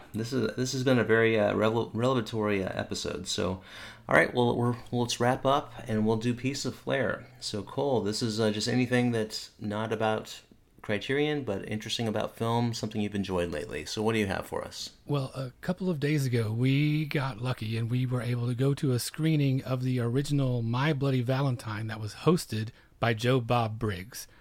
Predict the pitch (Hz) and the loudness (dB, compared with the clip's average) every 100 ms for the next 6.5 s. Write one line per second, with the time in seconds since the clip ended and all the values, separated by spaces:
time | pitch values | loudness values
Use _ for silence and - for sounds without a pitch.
0 | - - 117 101 - 156 160 139 131 123 | -20 -4 -4 -2 0 2 2 2 2 2
1 | 101 98 98 - 107 107 110 113 127 120 | 0 -4 -8 -10 -10 -6 -2 2 2 4
2 | 120 110 110 - - - - 117 120 120 | 2 2 -2 -6 -16 -20 -8 2 4 4
3 | 117 113 - - 110 101 - 87 - - | 4 2 -2 -2 -2 -2 -8 -12 -12 -2
4 | 110 - 110 104 117 - 104 156 175 202 | -2 0 -2 -4 -6 -10 -4 0 2 2
5 | 165 160 147 135 117 - 127 127 131 - | 2 2 2 0 -2 0 0 2 0 -2
6 | 127 127 123 120 | 0 2 2 -4